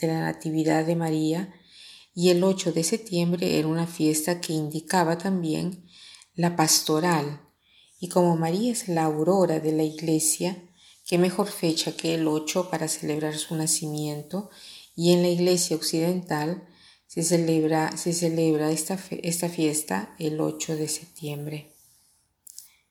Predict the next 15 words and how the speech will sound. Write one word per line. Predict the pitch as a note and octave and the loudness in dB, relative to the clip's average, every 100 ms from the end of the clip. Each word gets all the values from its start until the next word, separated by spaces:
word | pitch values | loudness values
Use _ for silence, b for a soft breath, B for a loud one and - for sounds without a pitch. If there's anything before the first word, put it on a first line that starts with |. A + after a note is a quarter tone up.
| _ _ _ _ _ _ _ _ B B B B B B | _ _ _ _ _ _ _ _ B B B B B B
Es | G#3+ G#3+ | 4 6
extraño | B3 - - F#3+ F3 C#3+ C#3+ D3 | 6 4 4 6 4 2 -2 -2
que | - D3+ D3+ D3 - - | 0 2 4 2 -2 0
leemos | E3+ E3+ F3 F3+ F3+ - | 4 6 6 6 2 0
en | E3 | 0
el | D#3+ | 0
Evangelio | E3 E3 D#3+ - F3 E3+ F3 F#3+ | -2 -2 -4 -4 0 2 2 2
el | F3 | 2
nacimiento | E3+ - D#3+ D#3+ D#3+ E3+ | 2 2 2 2 2 2
de | D#3+ | 0
Jesús. | D#3+ D#3 - F#3+ E3 - - - B B B B B _ | 0 -2 0 2 2 0 -4 -10 B B B B B _
No, | F3 E3+ F#3+ F3 E3+ E3+ D#3+ _ _ _ _ | -8 -6 -4 -4 -4 -6 -10 _ _ _ _
no | E3+ F3+ | 0 4
era | F3 E3+ | 6 6
esta | E3+ F3 E3+ - E3 D3+ D#3+ | 6 6 4 2 0 0 -4